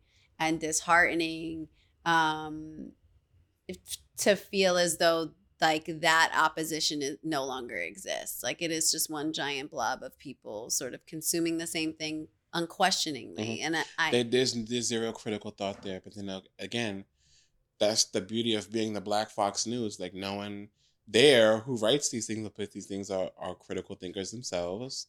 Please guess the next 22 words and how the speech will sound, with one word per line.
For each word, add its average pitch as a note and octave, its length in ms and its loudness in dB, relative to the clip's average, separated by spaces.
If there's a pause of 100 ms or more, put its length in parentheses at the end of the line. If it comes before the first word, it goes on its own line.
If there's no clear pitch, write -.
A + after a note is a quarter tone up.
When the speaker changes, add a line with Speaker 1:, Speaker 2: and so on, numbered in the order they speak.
(140)
Speaker 1:
Exactly. D#3 520 -2
Speaker 2:
Like G#2+ 220 6
Speaker 1:
Or F#4+ 100 6
maybe E4 320 8
they, C#4+ 380 6
I, C#4 240 8
I D#4 80 6
think G#4 240 6
they A#3+ 120 8
might B3 220 8
actually D4 400 6
be B3+ 160 6
and, B3 80 6
be C4 200 6
and C4+ 140 6
being C#4+ 260 8
extremely D#4+ 580 10
intentional B3 580 2
with A3 80 -6
what A3 140 -10
they're A3 120 -6
doing. D#4+ 500 -2